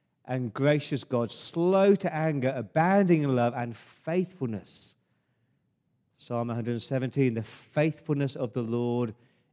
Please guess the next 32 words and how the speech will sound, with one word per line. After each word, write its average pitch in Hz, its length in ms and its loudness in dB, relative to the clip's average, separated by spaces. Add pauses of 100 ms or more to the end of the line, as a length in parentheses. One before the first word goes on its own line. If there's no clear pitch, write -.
(120)
endures 143 680 2
forever." 113 320 -4
It 113 100 -2
never 156 280 0
changes, 117 460 -2
never 147 260 0
stops, - 400 -4
never 135 300 -4
runs 151 280 -2
out. 107 360 -8 (1500)
Uh, 117 40 -6
we 120 100 -2
just 120 140 -6
had 123 180 -4
Hebrews 131 380 0
ten 160 360 0
read 120 200 -2
to 117 160 -6
us. - 340 -12 (1040)
It - 40 -20
says 117 200 -4
this, 117 360 -4 (280)
uh, 127 160 -8
"Let's 139 320 2
hold 175 520 6
unswervingly 151 1040 4
to 127 100 -10
the 123 140 0
hope. 165 340 0
Let's 160 140 2
stand 185 580 0
firm 160 520 6